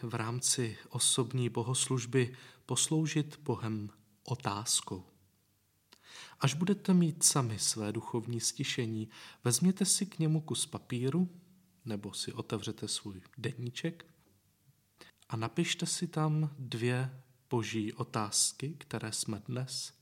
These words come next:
slyšeli. První otázka: „Kde jsi?“ A napište odpověď. Dobrá odpověď prvního člověka. Na ní je odpověď místní, fyzická, kde jsem,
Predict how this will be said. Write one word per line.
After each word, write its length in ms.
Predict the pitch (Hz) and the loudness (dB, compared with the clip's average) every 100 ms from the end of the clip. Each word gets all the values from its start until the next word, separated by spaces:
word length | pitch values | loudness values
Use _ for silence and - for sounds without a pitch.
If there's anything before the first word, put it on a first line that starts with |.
| _ | _
slyšeli. 600 | - - 101 - 98 95 - _ _ _ _ _ _ _ _ _ - - - | -10 -6 -4 -6 -8 -14 -20 _ _ _ _ _ _ _ _ _ -20 -20 0
První 320 | 156 156 160 | 2 4 2
otázka: 760 | 131 127 110 104 - - 98 - _ _ _ _ - | 0 -4 -4 0 0 0 -10 -12 _ _ _ _ -6
„Kde 200 | 113 117 | 0 0
jsi?“ 520 | 120 - - 127 113 - _ _ _ _ _ _ _ _ _ _ _ _ | 0 0 -2 -4 -8 -14 _ _ _ _ _ _ _ _ _ _ _ _
A 80 | - | -4
napište 420 | 131 147 180 - | -2 0 -2 0
odpověď. 800 | 151 139 - 135 104 95 - - - _ _ _ _ - - - | -2 -2 -2 -4 -4 -12 -20 -20 -20 _ _ _ _ -16 -12 0
Dobrá 340 | 135 139 143 | 2 4 4
odpověď 800 | 139 139 - 151 120 107 - - - | 2 0 2 2 4 0 -4 -16 -4
prvního 480 | - 117 135 135 135 | -2 0 0 0 -2
člověka. 640 | 135 131 117 113 - 95 - - - - _ _ - | -4 -4 -4 -4 -6 -10 -12 -20 -20 -20 _ _ -4
Na 180 | 117 | 0
ní 380 | 120 127 135 131 | 2 2 2 0
je 120 | 123 | -2
odpověď 840 | 123 127 - 139 139 139 139 - - _ _ _ _ _ _ _ _ _ - | -4 -6 -2 0 2 0 -4 -12 -14 _ _ _ _ _ _ _ _ _ -8
místní, 680 | 117 113 110 - - 135 151 | -4 2 4 4 2 -6 -4
fyzická, 800 | - 117 107 110 - - 110 117 | 0 0 2 -2 -2 -4 -6 -8
kde 200 | 117 123 | -4 0
jsem, 560 | 117 - 104 113 147 175 | 2 2 0 -4 -4 -6